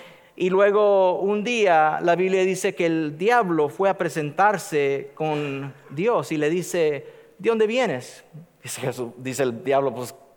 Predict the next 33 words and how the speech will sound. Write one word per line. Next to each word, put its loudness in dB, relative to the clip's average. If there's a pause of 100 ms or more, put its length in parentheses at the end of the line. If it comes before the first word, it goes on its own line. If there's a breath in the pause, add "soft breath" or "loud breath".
(160)
¿De -10
dónde -2
crees 0
que 0
vengo? 4 (280 loud breath)
Tú 0
me 4
mandaste 2 (100)
a 6
la 4
tierra, 4
yo 2
ando 4
dando 2
la 6
vuelta. 4 (460 loud breath)
Y -2
luego, 4
como 0
un -4 (160)
padre 4
orgulloso, 0
le 4
dice 0
a 2
Job, 0 (500)
"¿Has -4
visto -2
a 0
mi -6
hijo -6
Job? -6 (2000 soft breath)
Mira, -2